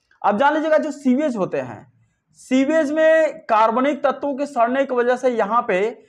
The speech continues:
भारी मात्रा में अमोनिया और मेथेन गैस भी बनते हैं भारी मात्रा में।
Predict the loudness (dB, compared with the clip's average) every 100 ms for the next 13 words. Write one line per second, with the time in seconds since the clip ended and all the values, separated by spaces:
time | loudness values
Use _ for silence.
0 | _ -18 -6 2 2 2 2 0 2 2
1 | 2 2 -2 -4 -8 -12 -20 -20 _ -2
2 | 0 2 2 2 4 4 2 2 0 0
3 | -2 0 2 0 -2 -4 -4 -4 -8 -12
4 | -14 -20 _ _ _ _ _ _ -2 0
5 | 2 0 -2 -4 -6 -10